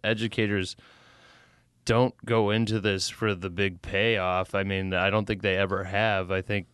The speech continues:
they truly, truly have this passion for educating young people, but I think it needs to be more of a rewarding job and a more glorified job. I mean, if actors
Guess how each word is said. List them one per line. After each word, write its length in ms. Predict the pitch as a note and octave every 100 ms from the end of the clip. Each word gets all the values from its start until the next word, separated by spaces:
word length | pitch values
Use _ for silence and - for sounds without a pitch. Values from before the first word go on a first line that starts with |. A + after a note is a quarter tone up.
| _
they 160 | G2+ G2
truly, 560 | - G#2+ A2+ G#2+ G2+
truly 580 | F#2 - - A#2 A2 G#2
have 180 | G2 F#2
this 180 | F#2+ -
passion 480 | G2+ G2 G2+ G2+ F2+
for 280 | G2 F#2
educating 880 | - G2 G2+ G2 G#2 G2 F#2+ F2+ F2 - _ - - - - _ -
young 360 | G#2+ G#2 G2
people, 460 | G2 A2 A2 G#2+ F#2
but 320 | G2 F#2+ -
I 160 | - G2
think 600 | - B2+ C#3+ C3+ - - _ _ _
it 180 | G#2 G2+ G#2+
needs 340 | G#2+ A2+ -
to 80 | A2
be 220 | G2 G#2+
more 300 | F#2+ G2 G#2
of 100 | G#2+ G2+
a 40 |
rewarding 840 | G2 F#2 F2+ F#2+ G#2 G#2 F#2 F2+ F2
job 380 | G2 G2 A#2 G2+
and 100 | F#2+
a 40 |
more 200 | F#2+ F#2+
glorified 680 | F2 F#2+ G2+ G#2 - F#2 E2+
job. 400 | - F#2 A#2+ F#2+
I 100 | F#2
mean, 220 | F2+ F#2
if 140 | F#2 F#2+
actors 640 | F#2+ G#2+ A#2 G#2 G2 -